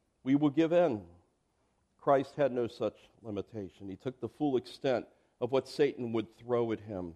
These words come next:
and he never failed. He learned obedience from the things he suffered, it says in chapter five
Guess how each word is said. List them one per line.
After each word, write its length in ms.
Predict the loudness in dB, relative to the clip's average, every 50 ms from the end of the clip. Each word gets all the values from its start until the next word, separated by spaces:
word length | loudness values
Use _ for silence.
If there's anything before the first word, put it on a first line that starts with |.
| -16 _ _ _ _ _ _ _ _ _ _ _ _ _ _ -8
and 80 | -6 -4
he 80 | -2
never 280 | -2 -2 -2 -4 -4 -8
failed. 540 | -8 -6 -4 -2 -2 -2 -2 -4 -6 -6 -10 -14 _ _ _ _ _ _ _ _ _ _ _ _ _ _
He 80 | -8 -6
learned 600 | 0 2 2 4 4 4 4 2 2 -2 -4 -8 -12 _ _ _ _ _ _ _ -4
obedience 640 | -4 -4 -4 -4 -6 -4 -4 -4 -4 -6 -6 -8
from 160 | -12 -12 -12
the 80 | -12 -10
things 320 | -10 -8 -8 -6 -8 -8 -10
he 120 | -16 -20
suffered, 500 | -20 -12 -10 -10 -10 -10 -10 -14 -16 -16
it 140 | -16 -18 -14
says 240 | -10 -10 -10 -8 -10
in 100 | -16 -16 -10
chapter 320 | -8 -8 -8 -8 -12 -18 -12 _
five 320 | -4 -4 -4 -4 -6 -8